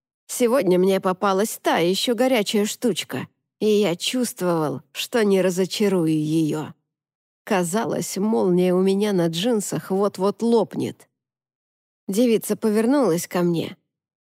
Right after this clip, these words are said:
Я наклонился и поцеловал ее. "Может, сказать тебе, как меня зовут?" — выдохнула она. "Зачем?" —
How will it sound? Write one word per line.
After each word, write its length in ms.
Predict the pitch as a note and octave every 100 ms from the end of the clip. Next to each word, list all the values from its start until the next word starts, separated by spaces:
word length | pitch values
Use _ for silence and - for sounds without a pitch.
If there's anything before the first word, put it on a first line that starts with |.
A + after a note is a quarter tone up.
| _
Я 240 | A3 G#3 F3
наклонился 720 | F3 F#3 F3+ F#3+ G#3 G#3 -
и 60 | F3
поцеловал 720 | G3+ - G#3+ A3 A3 D#3+ D#3
ее. 440 | D#3 D3+ C#3 - _ _ _ _ _ _ _ _ _ _
"Может, 400 | C#4+ C#4+ C4 C4+
сказать 460 | - - C4+ C4+ C4
тебе, 280 | - C4 C4+
как 260 | C#4+ C4+
меня 280 | C4 C4 C4+
зовут?" — 480 | B3+ C4+ C4 F#4+ - _ _ _ _
выдохнула 680 | G3 G3+ F3 - F#3 F3+ F3
она. 360 | F3 E3+ D#3 - _ _ _ _ _ _ -
"Зачем?" — 840 | C#4 D4+ D4 - F#4+ A3 E3+ E3